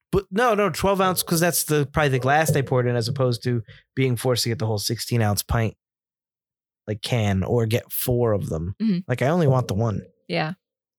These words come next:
Speaker 1: Um, every once in a while, but I love the beer. Like, it's phenomenal. Uh, but I feel like that's what, when you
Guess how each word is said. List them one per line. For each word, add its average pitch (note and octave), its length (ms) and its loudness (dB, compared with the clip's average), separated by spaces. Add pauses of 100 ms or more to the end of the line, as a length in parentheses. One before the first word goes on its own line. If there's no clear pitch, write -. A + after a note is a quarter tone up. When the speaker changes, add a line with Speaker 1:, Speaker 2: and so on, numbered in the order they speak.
(120)
Speaker 1:
Um, - 360 -4
every A#2+ 200 2
once A2 160 0
in A2 60 0
a G#2+ 40 0
while, A2 460 0
but - 100 -4
I F#2+ 100 2
love B2 380 2
the A#2 80 2
beer. G#2+ 480 0
Like, B2+ 300 -2
it's - 480 0
phenomenal. A2 720 -2 (2250)
Uh, A#2 220 2
but A2 240 -2 (100)
I A#2+ 80 2
feel C#3+ 300 2
like A#2+ 540 0 (1500)
that's A2+ 360 2
what, B2+ 160 -2
when A#2 140 2
you A2+ 140 2